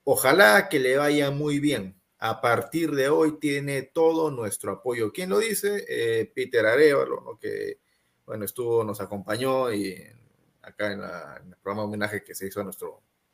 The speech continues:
a nuestro director Robert Malca. Eh, le agradecemos bastante ese gesto que ha tenido.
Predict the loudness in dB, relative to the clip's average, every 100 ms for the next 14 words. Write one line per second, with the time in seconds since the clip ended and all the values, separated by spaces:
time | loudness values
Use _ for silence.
0 | _ _ _ _ _ _ -10 -8 -6 -4
1 | -4 -6 2 4 6 6 4 4 2 0
2 | -4 -8 _ _ -20 -20 _ -6 -4 -4
3 | -4 -6 -4 -4 -4 -2 -4 -2 0 0
4 | 0 0 0 -2 -2 -2 0 0 0 -4